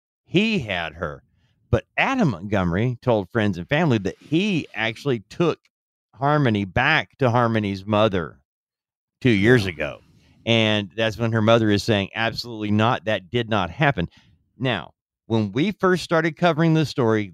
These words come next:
that's what it was. It was a missing child. Let's find Harmony Montgomery. Then we found out the layers, just as the police did. Wait a minute, she's been missing for how long?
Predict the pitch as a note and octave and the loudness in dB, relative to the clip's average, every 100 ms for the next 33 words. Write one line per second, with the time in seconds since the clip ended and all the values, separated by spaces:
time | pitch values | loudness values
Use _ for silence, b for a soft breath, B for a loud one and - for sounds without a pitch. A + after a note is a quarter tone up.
0 | F2 A2+ G#2 B2 A2 G2+ G2+ C#2+ - A2+ | -2 -2 -2 -2 0 2 0 0 -2 -2
1 | G2 G2 F#2 G#2 B2+ - E3 E3 E3+ _ | -2 -2 2 2 2 2 2 2 0 _
2 | - - B2+ F#2 D2+ C#2 _ _ _ _ | -6 -2 0 0 -4 -10 _ _ _ _
3 | _ F2+ A2 - - C3+ B2+ C3 F#2+ A2+ | _ -2 -2 -4 -2 2 2 0 0 2
4 | A2+ G#2+ A2 G2 G#2+ G#2 E2+ G#1+ - _ | 4 4 2 0 0 2 0 -4 -16 _
5 | _ _ _ _ _ _ A2 D#3+ G#2 C2 | _ _ _ _ _ _ 0 0 0 -4
6 | - _ _ _ _ _ _ _ _ _ | -8 _ _ _ _ _ _ _ _ _
7 | _ _ _ _ _ G#2+ A2 A2 F#2 F2+ | _ _ _ _ _ -6 -4 -4 -6 -6
8 | F2 E2+ - _ _ _ A2 G2 C3+ C#3+ | -8 -8 -12 _ _ _ -10 -4 0 0
9 | D2 - _ _ _ _ _ _ _ _ | -2 -10 _ _ _ _ _ _ _ _
10 | _ - B2 A2 A#2 F#2 A2+ - B2 E3+ | _ -4 -4 -2 -6 -6 -8 -6 -4 -6
11 | F#3 F#2 E2 E2+ D#3 E3 G2 G2+ - C#3 | -4 -6 -6 -4 -2 -2 -4 -8 -10 -8
12 | B2 B2+ A#2+ C3+ B2+ A#2 A2+ G2+ - G#2+ | -2 -2 -2 -6 -10 -8 -6 -6 -2 2
13 | C3+ C#3 G2 F#2+ A#2+ F3 | 2 2 0 0 0 -2